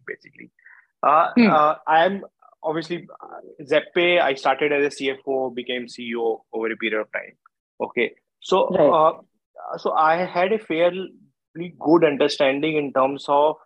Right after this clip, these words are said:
Speaker 1: uh, obviously crypto as a, as a business guy, as a use case, and crypto as a finance guy. Okay. And, uh, then, uh, uh, government across the world are coming up with regulations around crypto. They are at a th-, different stages.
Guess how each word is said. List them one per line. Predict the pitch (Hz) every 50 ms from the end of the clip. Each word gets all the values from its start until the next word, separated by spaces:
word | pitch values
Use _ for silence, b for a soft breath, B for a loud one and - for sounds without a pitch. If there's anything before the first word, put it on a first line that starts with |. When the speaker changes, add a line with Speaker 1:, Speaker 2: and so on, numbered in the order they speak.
| _ -
Speaker 1:
uh, | 135 139 135 131 123 120 - _ _ _ _ _ _ _ _ _ _ _ _ -
obviously | - 131 135 143 147 - - 156 156 151 - -
crypto | - 151 147 - _ - 185 170 170 165
as | 160 151 143 131
a, | 147 147 147 143 139 - _ _ _ _ -
as | - 135 127
a | 131
business | 131 117 131 123 120 139 151 147
guy, | 143 147 143 139 139
as | 135 127
a | 131
use | 127 117 117 127 127 -
case, | - - 160 170 170
and | - 185 185 180
crypto | - 135 131 _ - - 156
as | 151 147
a | 170
finance | 165 - 123 104 107 107 107 101
guy. | 104 101 - - _ _ _ -
Okay. | 120 113 - - 113 95 - _ _ _ _ _ _ _ _ _ _ _ - -
And, | 165 143 131 139 147 147 147 156 156 156 151
uh, | 151 151 151 151 156 156 - - - - -
then, | - 143 151 156 160 175 180 175 - -
uh, | 160 147 139 135 131 127 127 _ _ _ _ _ _ _ _ _ _ _ _ _ _ _ _ _ _ _ _ _ -
uh, | 131 131 127 127 135
government | 147 143 143 143 139 151 156 160 160 160 156 - - -
across | 151 139 - 143 131 135 131
the | 135 147
world | 135 131 127 127 127 127 135
are | - 123 123 120
coming | 127 123 120 123 123
up | 120 117 113
with | 117 117 113
regulations | 110 110 107 110 113 113 107 - 120 113 107 110
around | 110 104 101 101 104 101
crypto. | - 98 98 - - 110
They | 104 107 110
are | 107 104
at | 101 101
a | 110 107
th-, | - - - -
different | 113 120 120 - 123 120 117 117
stages. | - 113 110 104 107 104 98 - - -